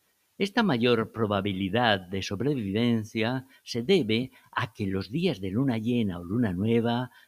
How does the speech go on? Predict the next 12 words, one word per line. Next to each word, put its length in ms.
son 240
los 160
días 260
de 100
marea 400
alta 420
más 460
intensa, 760
y 60
por 180
lo 120
tanto, 600